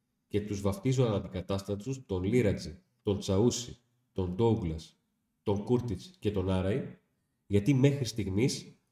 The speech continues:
ο μόνος λόγος που δεν είχαν βρεθεί στην ενδεκάδα, στην πλειοψηφία των αγώνων, είναι γιατί υπήρχε λόγος και δεν μπορούσαν, όχι ως επιλογή προπονητή. Και το στατιστικό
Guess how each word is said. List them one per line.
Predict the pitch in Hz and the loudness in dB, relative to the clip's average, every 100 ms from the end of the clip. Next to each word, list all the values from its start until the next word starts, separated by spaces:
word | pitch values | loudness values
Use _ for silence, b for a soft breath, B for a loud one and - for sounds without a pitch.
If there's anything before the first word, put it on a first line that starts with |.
| _ _ - | _ _ 0
ο | 101 | 2
μόνος | 110 151 143 104 - - _ | 6 6 6 2 -2 -12 _
λόγος | 101 113 131 113 - | 0 2 4 2 -6
που | - 104 | -10 -6
δεν | 98 139 151 | 0 2 2
είχαν | 143 131 | 0 0
βρεθεί | 107 104 | 0 -2
στην | - 110 | -4 -2
ενδεκάδα, | 95 90 98 98 107 143 - _ _ _ _ | -2 0 0 0 0 -6 -10 _ _ _ _
στην | _ 107 92 | _ -6 0
πλειοψηφία | 98 90 92 104 131 | 0 0 -2 2 2
των | 117 90 | 2 2
αγώνων, | 90 95 117 165 - - _ _ _ _ _ | 4 6 6 4 0 -12 _ _ _ _ _
είναι | 170 185 | 0 4
γιατί | 139 139 | 4 4
υπήρχε | 185 180 180 - 175 - 143 - | 2 0 -2 2 2 2 -2 0
λόγος | 127 165 165 - | 4 6 4 0
και | 147 | 0
δεν | 139 | 2
μπορούσαν, | 139 127 - 82 - | 4 2 0 -6 0
όχι | 147 139 | 0 2
ως | 143 139 | 0 0
επιλογή | 127 113 110 131 | -2 -2 0 0
προπονητή. | 117 110 104 - 82 - _ _ _ _ _ _ | -2 0 -2 -2 -8 -10 _ _ _ _ _ _
Και | - 104 107 - - | -2 0 -2 -12 -14
το | 104 | -12
στατιστικό | - 104 101 - - 95 - 156 156 95 87 | -8 -6 -6 -8 -10 -12 4 8 8 8 2